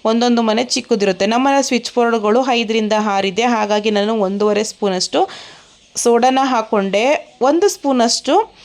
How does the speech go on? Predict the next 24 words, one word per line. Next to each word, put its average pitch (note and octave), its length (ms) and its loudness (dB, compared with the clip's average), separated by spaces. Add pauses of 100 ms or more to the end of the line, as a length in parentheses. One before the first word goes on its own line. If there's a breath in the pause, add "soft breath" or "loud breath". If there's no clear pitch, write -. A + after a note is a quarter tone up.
(240 loud breath)
ಲೆಮನ್ C4+ 360 2
ಜ್ಯೂಸ್ G#3 340 -2
ಅಂದ್ರೆ A#3 420 0
ನಿಂಬೆಹಣ್ಣಿನ A#3 580 0
ರಸ G3+ 300 0
ಹಾಕೊಂಡೆ. G#3+ 540 -2
ಸೇಮ್ C#4 680 -2 (180)
ನೆಕ್ಸ್ಟ್ A#3 400 -4
ರಿನ್ A#3+ 280 0
ಹಾಲನ್ನು B3+ 500 0
ಕೂಡ A3+ 180 0
ಒಂದು G#3 320 0
ಸ್ಪೂನ್ G#3+ 260 -6
ಅಷ್ಟು G#3 220 -6
ಮಿಕ್ಸ್ G3 320 -8
ಮಾಡ್ಕೊತಾ G3+ 480 -2
ಇದ್ದೀನಿ. F#3+ 500 -2 (320 loud breath)
ನೀವು A3+ 160 0
ಇಲ್ಲಿ A3+ 180 2
ನೋಡ್ತಾ A3 400 2
ಇರ್ಬೋದು, G#3 460 0
ನನ್ಗೆ A#3 320 0
ಇದೊಂದು B3+ 560 2 (260 loud breath)
ಬೆಸ್ಟ್ - 480 -2